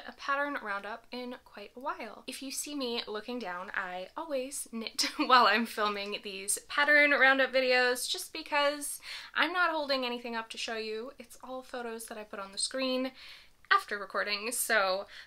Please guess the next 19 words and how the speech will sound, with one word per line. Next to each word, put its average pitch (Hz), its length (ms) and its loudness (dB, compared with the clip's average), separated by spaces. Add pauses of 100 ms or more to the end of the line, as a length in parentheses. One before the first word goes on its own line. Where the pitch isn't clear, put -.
(120)
I 311 60 -8
gotta 302 160 2
keep - 140 -12
my 247 60 -8
hands 240 280 -8
busy. - 280 -10 (180)
<laughs> - 200 -14
But - 100 4
yeah, 415 300 10
today 330 240 8 (140)
is 240 480 4 (340)
a 254 380 4
pattern 233 380 -2
roundup 208 340 -2
video. 226 580 2
We're 220 160 -8
starting 254 500 0
off 208 380 8
the 208 380 -2